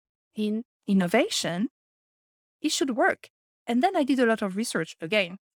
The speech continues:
<laughs> scientific background. I selected all the qualities that are needed to be a good innovator. And then I screened them through the feminine lens. I say, "Is that feminine?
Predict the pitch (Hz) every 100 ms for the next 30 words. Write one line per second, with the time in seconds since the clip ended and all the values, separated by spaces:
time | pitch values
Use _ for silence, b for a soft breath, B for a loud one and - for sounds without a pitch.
0 | _ _ _ - - 208 - 226 247 233
1 | - 226 247 262 226 170 - _ _ _
2 | _ 202 214 220 226 - _ _ - 214
3 | 208 - 196 175 _ _ 254 294 294 311
4 | 311 285 - - 226 220 214 208 185 175
5 | 180 - - _ _ _ 190 196 185 -
6 | 185 180 202 185 190 185 - 185 185 175
7 | 220 202 - 190 180 175 170 - - _
8 | _ _ _ _ 196 214 226 170 - -
9 | - - 294 311 269 220 156 165 - _
10 | _ _ _ - - 208 208 202 - 196
11 | - 196 185 180 180 180 147 175 - -
12 | _ _ _ _ _ - 190 190 160 -
13 | 240 247 240 220 - 196 185 156 139